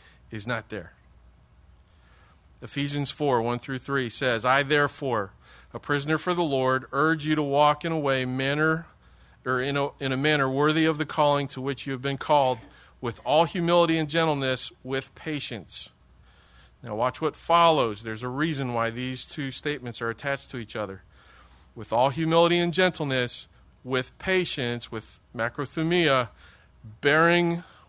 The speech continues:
with one another in love, eager to maintain the unity of the Spirit in the bond of peace."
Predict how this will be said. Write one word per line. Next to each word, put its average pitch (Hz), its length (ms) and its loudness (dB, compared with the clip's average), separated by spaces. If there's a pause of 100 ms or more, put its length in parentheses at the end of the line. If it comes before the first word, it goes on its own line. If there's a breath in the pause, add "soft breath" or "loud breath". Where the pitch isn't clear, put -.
(120)
with 120 320 -8
one 139 180 0
another 135 600 0 (160)
in 120 120 -8
love, 120 420 -4 (460 loud breath)
eager 147 240 2
to 156 80 0
maintain 151 460 0
the 139 80 -2
unity 147 480 0
of 131 160 -6
the 135 80 -8
Spirit 135 560 -2 (400)
in 131 120 -4
the 131 80 -2
bond 131 300 0
of 123 140 -8
peace." 139 440 -6